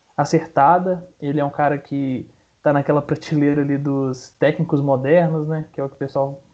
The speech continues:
costuma falar muito hoje aqui no, no Brasil. Eu até acho que isso não é uma forma de ca-, categorizar de treinador nenhum, né? Se ele é moderno ou não, porque <laughs> acaba que a modernidade não é,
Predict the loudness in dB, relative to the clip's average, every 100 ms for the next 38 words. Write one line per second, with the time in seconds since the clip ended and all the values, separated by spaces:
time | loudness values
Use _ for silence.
0 | -12 -8 -4 -2 0 0 -2 -2 -2 -2
1 | -4 -4 -2 -4 -8 _ _ _ _ _
2 | _ -6 2 4 6 4 2 4 4 2
3 | -2 -8 _ -14 -10 0 0 0 -4 -10
4 | -10 -8 -6 -4 -2 -4 -8 -18 _ -12
5 | -2 0 2 0 0 -6 _ -4 0 0
6 | 2 2 2 2 2 0 -10 -18 -16 -16
7 | -18 -10 -4 0 0 2 0 0 -4 -4
8 | -6 -10 _ _ -14 -6 0 2 2 2
9 | 0 -2 -4 -4 -4 -4 -6 _ _ _
10 | _ _ _ -12 -6 0 2 2 0 -2
11 | -2 -2 -4 -4 -2 2 2 2 2 2
12 | 2 0 -4 -4 -4 -4 -8